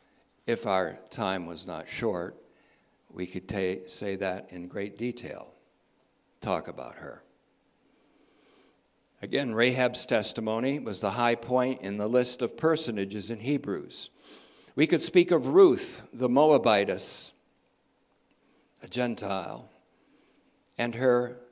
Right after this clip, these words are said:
faithfulness to the Israelitess Naomi in Naomi's dishonor and humiliation. Ruth's identification with her.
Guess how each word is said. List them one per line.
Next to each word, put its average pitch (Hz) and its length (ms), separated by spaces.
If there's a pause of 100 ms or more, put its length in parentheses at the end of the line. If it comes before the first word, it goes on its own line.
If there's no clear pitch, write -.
(120)
faithfulness 123 800
to 117 140
the 113 220
Israelitess 120 1080
Naomi 110 720 (720)
in 104 160
Naomi's 107 560
dishonor 110 580
and 95 140
humiliation. 101 880 (1160)
Ruth's 113 400
identification 117 960
with 85 200
her. - 280